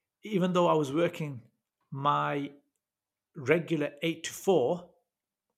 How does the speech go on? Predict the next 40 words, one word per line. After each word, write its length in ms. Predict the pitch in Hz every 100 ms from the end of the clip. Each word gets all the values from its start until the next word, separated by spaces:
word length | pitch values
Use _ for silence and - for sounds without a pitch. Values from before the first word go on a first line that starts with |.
| -
and 80 | 151
I 40 |
was 160 | 139 -
finishing 480 | 160 151 - 143 120 _ 117
dead 220 | 165 160
on 160 | 151 135
four, 500 | - 165 135 117 - _ _ _ _ _ _ _ _ -
I 80 | 143
then 340 | 120 151 139
might 320 | 131 147 147
log 260 | 135 127 113
back 240 | 123 - 143
on 100 | 127
at 140 | -
eight 240 | 143 131 -
P 180 | 131 131
M. 160 | 139 113 _ _ _ _ _ 151
You 80 |
know, 120 | 131 120
just 320 | 147 - -
check 220 | 185 -
the 320 | 165 160 147
emails 340 | 143 139 135 127
so 160 | -
I 40 | 123
don't 120 | 147
have 140 | 123
to 60 | 135
do 140 | 131
it 60 | 139
in 100 | 135
the 60 | 135
morning. 500 | 135 139 135 131 123 _ _ _ _ _
So 360 | - 143 135 - - -
I, 120 | 190
I 20 |
possibly, 640 | 185 - 202 - 135 135 -
I 140 | 160
think 320 | 156 175 147 -
I, 300 | 147 143